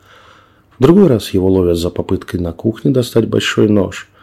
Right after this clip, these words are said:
Старшая сестра спускается за водой после беспокойного сна и, увидев нож в руках брата, отбирает его и будит ребенка. Он опять ничего не помнит. Средняя Алена случайно подслушивает, как Алексей в своей комнате с кем-то разговаривает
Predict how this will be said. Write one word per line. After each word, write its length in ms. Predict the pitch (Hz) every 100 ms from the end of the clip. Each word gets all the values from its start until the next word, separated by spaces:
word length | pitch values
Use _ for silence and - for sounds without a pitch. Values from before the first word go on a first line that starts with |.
| _ _ _ _ _
Старшая 400 | - - 90 98
сестра 340 | - - - 87
спускается 600 | - - - 90 - -
за 80 | 85
водой 260 | 50 -
после 360 | - - - 87
беспокойного 760 | 85 - - 95 101 90 87
сна 320 | 92 - 113
и, 400 | 143 151 139 156
увидев 500 | 175 175 151 151 165
нож 160 | 147 147
в 60 | -
руках 280 | 151 143
брата, 320 | 123 110 117 143
отбирает 560 | 123 123 110 95 98
его 340 | 143 160 160 139 _
и 100 | 135
будит 400 | 113 92 92 92
ребенка. 480 | 120 117 98 101 - - _ _ _ _ -
Он 80 | 85
опять 280 | - 98
ничего 280 | - 87 -
не 80 | 87
помнит. 460 | 85 87 85 95 - _ _ _ _ _ _ _ _ _
Средняя 500 | - - 87 82 87
Алена 340 | 85 82 101 117
случайно 460 | - 90 - 95
подслушивает, 640 | 87 90 - 104 - 98 92
как 220 | - 95
Алексей 340 | 90 87 -
в 60 | 107
своей 200 | - 95
комнате 480 | 90 98 110 104 98
с 220 | - -
кем-то 380 | - - 85 117
разговаривает 880 | 127 - 131 123 104 98 113 127